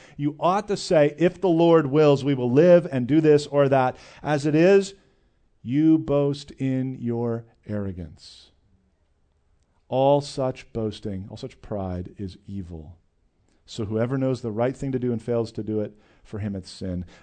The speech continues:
"God willing" ought to be a phrase in our vocabulary, not a trite one, but one we actually think about and one we actually mean when we speak to one another and we say, "God willing,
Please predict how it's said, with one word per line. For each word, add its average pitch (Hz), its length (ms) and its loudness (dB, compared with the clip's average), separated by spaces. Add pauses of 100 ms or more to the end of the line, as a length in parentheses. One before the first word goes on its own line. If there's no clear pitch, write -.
"God 135 260 -4
willing" 123 320 0
ought 127 180 -6
to - 60 -10
be 127 120 -4
a 120 60 -2
phrase 120 440 -2
in 117 100 -4
our 113 80 -2
vocabulary, 113 720 -4
not 127 160 -2
a 180 60 -4
trite 147 340 0
one, 113 220 -4
but 120 120 -8
one 135 200 -4
we 131 140 -8
actually 123 360 -8
think 143 240 -8
about 123 240 -2
and 120 120 -6
one 120 140 -4
we 120 140 -6
actually 120 440 -8
mean 127 340 -4 (180)
when 131 120 -4
we 131 80 -2
speak 143 340 -6
to 135 80 -6
one 120 160 -4
another 113 320 -2
and 120 180 -6
we 113 80 -4
say, 113 320 -2 (440)
"God 135 200 -6
willing, 127 440 2